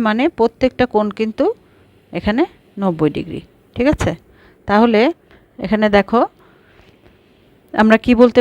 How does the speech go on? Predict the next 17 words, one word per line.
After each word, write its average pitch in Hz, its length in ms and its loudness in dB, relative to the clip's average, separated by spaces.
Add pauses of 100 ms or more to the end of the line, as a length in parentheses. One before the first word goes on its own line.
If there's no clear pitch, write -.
পারি? 240 160 2 (200)
এই 226 80 2 (100)
যে 247 100 2 (300)
এওবি, 202 800 2 (440)
এটা 196 200 -4
একটা 247 220 0 (680)
সমকোণী 202 520 0
ত্রিভুজ, 143 340 -6
যেহেতু 202 280 0
এই 214 120 2
কোণটা 202 260 -2 (200)
নব্বই 160 340 -2
ডিগ্রি। 147 260 -12 (360)
আবার 190 340 2 (440)
বিওসি, 208 880 2 (560)
প্রত্যেকটা 226 440 -4
কোণে 226 160 -4